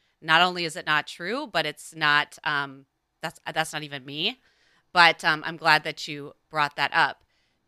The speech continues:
Do you remember, you talked a little bit about your early recovery. Um, is there anything that you rec-,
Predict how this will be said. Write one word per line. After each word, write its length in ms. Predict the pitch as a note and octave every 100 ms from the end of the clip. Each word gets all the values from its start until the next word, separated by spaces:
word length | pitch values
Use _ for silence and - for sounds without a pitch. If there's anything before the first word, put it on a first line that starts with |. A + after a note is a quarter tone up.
| _ -
Do 100 | G#3
you 400 | G3+ G3+ A#3+ C4
remember, 1000 | C#4+ B3 A3 G#3 F3 D#3 D3 C#3+ C#3 - -
you 160 | F3+
talked 240 | F#3 A3+ A#3
a 40 |
little 220 | G#3+ G3+
bit 180 | G3+ F#3 E3
about 300 | D#3+ D#3 F3
your 100 | -
early 320 | D3+ D3+ D3
recovery. 680 | C#3+ - D#3 C#3+ C3+ C3+ _ _ _ _ _ _ F3
Um, 380 | E3 D#3+ D#3+ - _ _ -
is 160 | F#3+
there 120 | G#3 F#3+
anything 300 | A#3+ D4 B3
that 180 | G#3+
you 80 | G#3
rec-, 460 | F#3 F3+ - F#3+